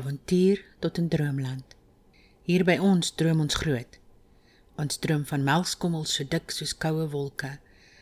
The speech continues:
van 'n wêreld waar skape die sterre tel en waar ons almal in die land van soet drome saamkom. So trek daai snoesige kombers nader, maak seker die honde het 'n draai geloop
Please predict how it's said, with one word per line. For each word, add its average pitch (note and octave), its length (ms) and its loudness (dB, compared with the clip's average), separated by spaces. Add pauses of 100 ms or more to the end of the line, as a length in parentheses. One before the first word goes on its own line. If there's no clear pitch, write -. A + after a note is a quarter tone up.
(140)
van D3+ 180 0
'n C#3+ 80 -2
wêreld E3+ 440 2
waar E3 120 -2
skape E3+ 500 0
die E3 200 -2
sterre D3 320 -4
tel C3+ 320 -4 (420)
en D3+ 180 -2
waar C#3+ 180 0
ons C#3 180 -6
almal F3 360 2
in D3 120 -6
die C#3 140 0
land C#3+ 320 0
van D3 180 -2
soet - 340 0
drome C#3 540 0
saamkom. C3 680 -6 (1500)
So - 140 -4
trek E3+ 320 2
daai D#3+ 140 4
snoesige F#3 460 0
kombers D#3 560 0
nader, D3+ 480 -4 (500)
maak C#3 180 -2
seker F3 320 2
die E3 120 4
honde D#3 260 4
het D#3+ 160 2
'n D3 80 0
draai C3+ 280 2
geloop D#3 440 -2